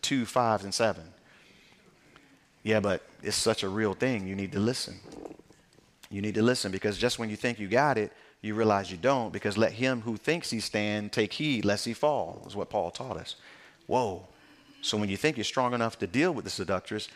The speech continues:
guess what? You just played with fire. And, you know, I won't go into that, 'cause we're on live stream.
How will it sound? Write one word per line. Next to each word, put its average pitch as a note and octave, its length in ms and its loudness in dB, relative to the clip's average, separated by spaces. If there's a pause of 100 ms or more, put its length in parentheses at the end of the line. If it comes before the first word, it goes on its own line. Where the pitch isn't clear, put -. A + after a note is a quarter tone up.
(180)
guess - 300 -2
what? A#2 260 2 (420)
You G#2 120 -4
just G#2 200 -2
played F#2 260 2
with F2+ 120 -6
fire. E2+ 380 -2 (1700)
And, F#2+ 320 -2
you F#2+ 120 -4
know, F2 320 -2 (120)
I F#2+ 100 -6
won't F#2 200 -2
go F#2+ 160 2
into F2+ 120 0
that, D#2+ 240 -2 (1040)
'cause F2+ 180 -4
we're G2+ 60 2
on G2 100 2
live G#2 220 6
stream. F2+ 400 -4